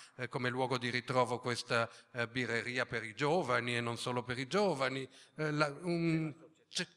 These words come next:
c'è la società, l'intorno, eh, insomma, facevano parte di quel fervore culturale, di quella rinascita culturale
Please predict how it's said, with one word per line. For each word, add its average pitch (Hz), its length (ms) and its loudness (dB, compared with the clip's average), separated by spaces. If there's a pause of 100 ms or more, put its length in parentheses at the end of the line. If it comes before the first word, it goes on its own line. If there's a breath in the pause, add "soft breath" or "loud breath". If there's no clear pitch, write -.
c'è 180 140 2
la 147 100 0
società, 170 720 2
l'intorno, 190 920 2 (260 loud breath)
eh, 156 360 2
insomma, 165 260 0
facevano 196 500 6
parte 196 400 4
di 156 120 -6
quel 165 300 -2 (140 loud breath)
fervore 175 760 0
culturale, 156 600 4
di 143 80 -6
quella 151 200 4
rinascita 151 480 0
culturale 151 520 -6